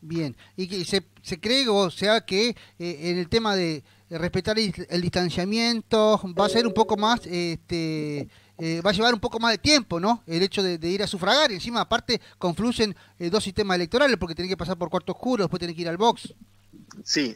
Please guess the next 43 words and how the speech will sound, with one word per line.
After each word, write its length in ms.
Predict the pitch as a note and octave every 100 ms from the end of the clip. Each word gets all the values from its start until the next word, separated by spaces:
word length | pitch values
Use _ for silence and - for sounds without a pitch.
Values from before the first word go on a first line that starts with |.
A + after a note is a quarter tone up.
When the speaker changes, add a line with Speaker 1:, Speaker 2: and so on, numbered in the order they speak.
| -
Speaker 2:
sí, 260 | - B2 G#2
sí, 200 | - B2
bueno, 180 | A2
la, 160 | A2+ A#2+
la, 160 | A#2+ A#2
la, 300 | A2+ A2+ A2+
la 80 |
franja 280 | A2+ C#3 C#3+
horaria 240 | C3 C3+ C3+
de 60 |
votación 540 | B2+ A2+ A#2+ - D3 F3
es 120 | C3+
la 120 | A2
de 100 | A2
siempre, 500 | - C#3 E3 F#3 D3+
conocemos, 540 | A2 G#2 - A2+ C#3 A2+
la 100 | G2
establece 520 | G#2 G#2 G#2 G#2+ G#2+
el 80 | G#2
código, 340 | B2 D#3 F3
que 100 | A2+
es 80 | G#2+
de 160 | G#2 A2
ocho 420 | B2 - D#3+ F3 - _ _
de 60 | A2+
la 120 | A#2
mañana 500 | C3 C#3+ D#3 F#3 G3 _ _ _
a 100 | -
dieciocho 520 | A2 G#2+ - B2+ - E3
están 160 | A#2+
abiertos 280 | A#2 A2+ A2+
los 100 | G#2
establecimientos, 720 | A2+ A2+ - C3+ F3 F3 C#3+
así 120 | - A2
que 80 |
le 100 | G#2
vamos 220 | G#2+ A#2 G#2+
a 40 |
pedir 200 | G#2+ A2
a 60 | G#2+
los 80 |
votantes 420 | G#2+ A2+ C3+ D3 B2+
que 160 | G#2+